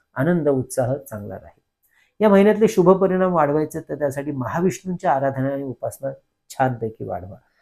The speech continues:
रोज "ओम नमो भगवते वासुदेवाय" किंवा "ओम विष्णवे नमः" या मंत्राचा जप एक माळ कोणत्याही वेळेत अवश्य करा.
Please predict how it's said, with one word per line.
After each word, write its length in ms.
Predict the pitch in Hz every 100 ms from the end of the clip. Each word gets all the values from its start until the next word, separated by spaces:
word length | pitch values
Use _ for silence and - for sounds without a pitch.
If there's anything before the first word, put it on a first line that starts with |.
| _ -
रोज 260 | 151 185 165
"ओम 240 | 165 185
नमो 280 | 156 156 156
भगवते 500 | 131 131 135 147 143
वासुदेवाय" 840 | 127 120 - 208 156 120 117 113 113 _ _ -
किंवा 180 | 151
"ओम 280 | 139 170 190 135
विष्णवे 500 | 120 - 190 202 165
नमः" 340 | 120 117 107 110 _ _ _ 139
या 80 |
मंत्राचा 500 | 135 123 123 127 131
जप 240 | 107 131 147 _ -
एक 200 | 170 170
माळ 220 | 120 104 123 _ _ _ _ -
कोणत्याही 360 | 127 123 160 147
वेळेत 240 | 110 110 - -
अवश्य 300 | 143 - 110
करा. 240 | 110 107